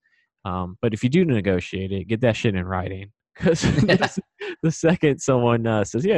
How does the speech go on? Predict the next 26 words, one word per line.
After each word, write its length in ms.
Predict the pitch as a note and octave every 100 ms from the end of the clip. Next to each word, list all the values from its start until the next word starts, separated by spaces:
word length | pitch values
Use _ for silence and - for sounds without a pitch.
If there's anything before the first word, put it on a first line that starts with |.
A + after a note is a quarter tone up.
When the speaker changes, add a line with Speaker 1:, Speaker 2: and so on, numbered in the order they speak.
| C#3
Speaker 1:
yeah, 60 |
sure, 180 | G#2 A#2+
no 120 | A#2
problem," 480 | G#2 A#2 A2 F#2+ G#2 - - - _ -
um, 560 | G#2 G2+ F#2 F2+ F#2+ G#2+ _ _ _ _
you 80 | G2+
know, 60 | G2
you 100 | G2+
just 180 | A#2+
wanna 180 | A#2 G#2
make 140 | G2+ F#2
sure 220 | G#2+ F2+
that, 160 | F2+ - F2
that 180 | F#2 - _ _ _ -
it's 160 | G2+
in 160 | F#2 G#2
your 140 | F#2+
contract 720 | - - G2+ G2 G#2 F#2 F2+ -
so 140 | F2+
that 180 | F#2 F2+
everyone's 400 | G2+ F#2+ F#2 F2+
on 100 | F#2
the 40 | G2
same 280 | - F#2+ -
page 280 | F#2+ F#2+ F#2+
in 200 | F#2